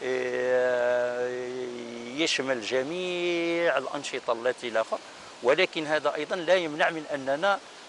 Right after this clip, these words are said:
الجزائري، بخلاف ما هو مشاع أنه لا يقرأ مثلا،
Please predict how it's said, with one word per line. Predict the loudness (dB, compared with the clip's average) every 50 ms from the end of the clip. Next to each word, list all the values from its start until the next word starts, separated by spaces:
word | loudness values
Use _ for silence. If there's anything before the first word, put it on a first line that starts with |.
| -10 -10
الجزائري، | -8 -2 0 2 2 4 4 4 4 4 4 0 0 0 -2 -6 -8 -14 -18 -20 -20 -18 -16 -16 -14 -14 -14 -16 -16 -16 -16 -8 -2 0
بخلاف | 0 2 2 2 6 6 6 6
ما | 6 6 8 8
هو | 8 8 6 6 6 6
مشاع | 2 0 -2 -2 0 4 6 8 8 6 4 0
أنه | -4 -4 -2 -2 0 6
لا | 6 6 8
يقرأ | 6 4 4 6 6 6 6 4
مثلا، | 4 0 2 4 2 2 2 0 -4 -4 -4 -4 -4